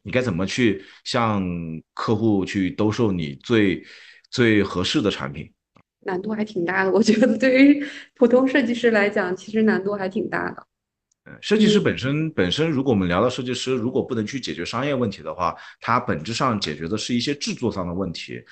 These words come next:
Speaker 1: 那制作上的问题其实是一个工匠的问题，那如果是一个工匠的问题，
Speaker 2: 嗯。
Speaker 1: 那其实就是一个人力，你每天只能赚你自己的人力的、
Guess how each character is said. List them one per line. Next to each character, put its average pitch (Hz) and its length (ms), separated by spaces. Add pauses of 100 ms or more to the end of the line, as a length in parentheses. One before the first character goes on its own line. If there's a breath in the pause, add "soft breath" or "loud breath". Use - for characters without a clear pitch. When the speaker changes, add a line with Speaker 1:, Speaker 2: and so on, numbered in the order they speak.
(140 loud breath)
Speaker 1:
那 190 120
制 214 180
作 202 160
上 147 100
的 135 80
问 131 220
题 82 220
其 - 180
实 98 140
是 117 60 (100)
一 - 20
个 123 100
工 165 240
匠 190 160
的 110 80
问 92 200
题， 64 280 (280 soft breath)
那 147 100
如 139 140
果 165 100
是 127 140
一 - 20
个 123 80
工 135 200
匠 131 120
的 123 80
问 117 160
题， 85 200
Speaker 2:
嗯。 87 40
Speaker 1:
那 104 100
其 - 140
实 87 100
就 98 120
是 92 160
一 85 100
个 87 120
人 80 200
力， 104 240 (960 loud breath)
你 107 320
每 101 160
天 117 160
只 101 120
能 82 120
赚 98 160
你 80 120
自 - 160
己 73 100
的 78 100
人 78 160
力 95 120
的、 87 120